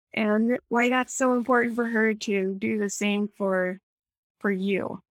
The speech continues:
and those that you love. So I would just invite you to, to, yeah, I hope that you can just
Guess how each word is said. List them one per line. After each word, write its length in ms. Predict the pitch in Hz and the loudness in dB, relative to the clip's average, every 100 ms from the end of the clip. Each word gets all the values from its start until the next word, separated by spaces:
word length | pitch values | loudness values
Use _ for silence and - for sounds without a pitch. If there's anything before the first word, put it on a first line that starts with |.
| - | -6
and 280 | 208 190 190 | -4 -2 -2
those 300 | 185 185 208 | -2 -4 -6
that 140 | - | -6
you 220 | 190 190 | -4 -4
love. 260 | 196 - - | -6 -8 -12
So 420 | - - - 214 _ _ _ _ _ | -16 -12 -12 -12 _ _ _ _ _
I 100 | 262 | 0
would 160 | 262 220 | 0 0
just 200 | 220 220 | -4 -4
invite 340 | 208 208 190 | -4 -4 -4
you 320 | 226 214 240 254 | -2 -2 -2 -6
to, 360 | - 190 185 190 _ _ _ _ _ _ _ | -4 -2 -2 -6 _ _ _ _ _ _ _
to, 120 | - | -6
yeah, 440 | 220 254 269 208 208 _ _ _ - | -4 -2 0 -2 -4 _ _ _ -6
I 160 | 226 | -4
hope 220 | 226 262 - | 0 -2 -2
that 120 | - | -6
you 140 | 220 214 | -4 -2
can 240 | 196 185 | -2 -4
just 200 | 196 | -8